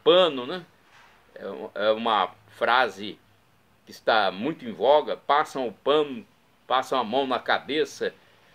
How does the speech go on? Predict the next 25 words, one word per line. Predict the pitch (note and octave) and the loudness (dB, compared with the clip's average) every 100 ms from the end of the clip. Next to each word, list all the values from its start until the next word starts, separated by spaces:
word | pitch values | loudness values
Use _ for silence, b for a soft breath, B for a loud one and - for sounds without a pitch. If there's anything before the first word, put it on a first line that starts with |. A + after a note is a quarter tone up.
| b _ - | b _ -2
Olha | C#3+ G#3+ | 2 6
aí, | F#3+ - - - | 6 4 -4 -2
criminosos | D3 G#3 G3+ G#3 A#3 G3+ | 2 2 4 4 4 4
atiram | A#3 - F#3 F3 | 2 2 0 0
na | F3 E3+ | 0 0
polícia | E3+ F3 G#3 G#3 G3+ | 2 2 0 -2 -2
no | F#3 | -4
Espírito | C#3 - C#3+ C3+ A#2 | -6 -8 -8 -6 -10
Santo. | - A2 F#2 - | -4 -2 -2 -2
No | D3+ | 0
bairro | D#3 F3+ E3 | 4 6 4
Morro | E3+ F#3 F3 | 4 2 2
do | C#3+ | -2
Cabral, | - E3 C3+ D3 G3+ E3 G#2+ b b b | 0 4 4 6 6 6 2 b b b
o | A#2 | -4
indivíduo | E3 D#3+ D3 D3 G3 D3+ | -4 -2 -6 -4 -6 -4
ligado | C#3 G2+ C#3 C#3 C#3 | -8 2 4 4 4
ao | B2+ | 2
crime | - - E3 G3+ C3+ | 0 -4 -4 -4 0
saiu | D3+ D3 | 2 2
baleado | F3 E3+ G3 F3+ D#3+ G3 B2+ B2 | 4 2 4 4 4 4 2 2
ao | D3 | 4
atirar | F3 F#3 F#3+ D3+ F3 - | 2 0 0 4 2 0
contra | C#3+ F3 F#3+ F#3+ | -4 -4 -6 -8
policiais. | G3+ G3+ G3+ A#3 D#3 C#3+ - - | -8 -8 -8 2 4 4 2 -10